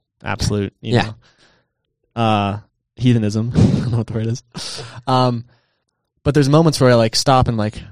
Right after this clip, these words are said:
Speaker 1: "Wait, what if what I'm doing right now doesn't matter?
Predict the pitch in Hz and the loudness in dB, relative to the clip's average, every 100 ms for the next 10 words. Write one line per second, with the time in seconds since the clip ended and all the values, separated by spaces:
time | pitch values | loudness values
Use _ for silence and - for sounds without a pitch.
0 | - 117 101 - _ _ _ _ _ _ | -8 -4 -4 -6 _ _ _ _ _ _
1 | _ _ _ 117 123 165 - 147 131 123 | _ _ _ -2 2 2 2 0 2 0
2 | 117 110 107 110 101 98 110 - 113 101 | 0 0 -4 -4 -6 -6 -10 -8 -4 -4
3 | 104 98 95 98 101 | -4 -6 -6 -8 -10